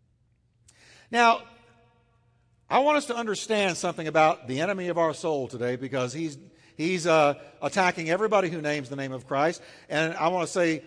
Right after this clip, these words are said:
with that, greater is he that is in you than he that is in the world. But we've gotta be wise as a serpent and gentle as a dove.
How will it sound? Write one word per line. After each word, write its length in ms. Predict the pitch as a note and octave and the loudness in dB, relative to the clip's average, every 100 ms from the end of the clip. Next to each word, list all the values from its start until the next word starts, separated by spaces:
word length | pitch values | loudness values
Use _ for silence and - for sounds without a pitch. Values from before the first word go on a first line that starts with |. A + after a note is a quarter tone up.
| - | -4
with 240 | D3+ G3+ | 0 2
that, 200 | D#3 D3+ | 2 2
greater 300 | C#3 F#3+ F3+ | 2 0 0
is 100 | D3+ | -4
he 120 | E3+ D#3 | -4 -4
that 100 | C#3+ | -4
is 120 | C3 | -6
in 120 | F3 | -8
you 100 | D3+ | -8
than 100 | C3 | -6
he 140 | C#3+ | -6
that 100 | D#3 | -4
is 120 | C#3+ D3+ | -4 -4
in 80 | |
the 80 | D3+ | 0
world. 400 | D3 D3+ E3+ E3+ - _ _ _ _ _ _ _ _ _ | 2 2 -2 -6 -16 _ _ _ _ _ _ _ _ _
But 120 | D3 | -2
we've 160 | D3+ D#3+ | 0 4
gotta 200 | F3+ F3+ | 4 4
be 120 | F3 | 0
wise 560 | D#3 E3 F3 F3+ F3 E3 | 2 4 6 4 2 -2
as 100 | D#3+ | -8
a 60 | |
serpent 440 | D#3+ F3+ E3 D#3+ - | -6 -6 -6 -8 -10
and 140 | C#3 | -10
gentle 340 | A#2+ D#3 D#3 D3+ | -6 -4 -4 -4
as 100 | C#3+ | -4
a 60 | |
dove. 420 | C3 D3 C#3+ A2+ | -2 0 0 -2